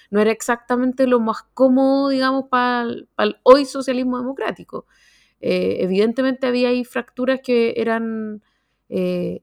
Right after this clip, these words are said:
intramuros, pero que igual existían. Pero lo que, lo que yo no había visto nunca era este nivel de declaraciones, ¿no? Como esta cuestión de cero los, los trapos sucios se lavan en casa. Eh,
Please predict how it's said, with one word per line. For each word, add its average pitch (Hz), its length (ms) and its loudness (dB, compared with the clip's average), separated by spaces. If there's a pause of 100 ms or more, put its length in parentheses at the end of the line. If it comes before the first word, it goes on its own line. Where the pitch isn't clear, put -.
(100)
intramuros, 269 920 0
pero 214 200 2
que 202 220 0
igual 208 320 0
existían. 190 640 -8 (260)
Pero 208 140 2
lo 202 120 4
que, 196 340 -4 (420)
lo 190 260 -2
que 190 220 -2 (160)
yo 247 180 0
no 381 80 -4
había 359 200 -2
visto 320 280 -4
nunca 269 540 -4
era 262 260 2
este 277 260 -6
nivel 269 440 0
de 285 160 -2
declaraciones, 233 960 -6
¿no? 233 220 -6
Como 247 240 -4
esta 262 160 -8
cuestión 262 480 -8
de 269 280 -4 (280)
cero 403 600 0
los, 302 220 2 (280)
los 294 340 0
trapos 311 300 -4
sucios 311 340 -8
se 311 100 -4
lavan 294 300 0
en 247 100 -4
casa. - 560 -10 (580)
Eh, 190 460 4